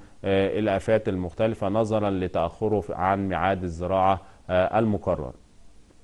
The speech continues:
طيب تعالوا نشوف بقى المسبب. المسبب اللي عندي فطر بيضة، عايز تكتب فطر هتاخد إجابتك كاملة، عايز،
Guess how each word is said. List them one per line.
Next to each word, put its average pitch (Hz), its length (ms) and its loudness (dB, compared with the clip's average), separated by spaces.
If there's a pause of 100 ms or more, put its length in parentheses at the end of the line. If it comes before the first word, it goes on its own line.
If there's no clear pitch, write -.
(160)
طيب 110 180 6
تعالوا 143 260 8
نشوف 147 180 0
بقى 147 140 8
المسبب. 156 520 4
المسبب 123 520 2
اللي 110 120 2
عندي 131 440 2 (160)
فطر 139 380 2
بيضة، 107 340 6
عايز 104 280 4
تكتب 113 260 -2
فطر 123 460 0 (280)
هتاخد 101 500 0
إجابتك 95 460 0
كاملة، 85 320 -4
عايز، 92 380 -2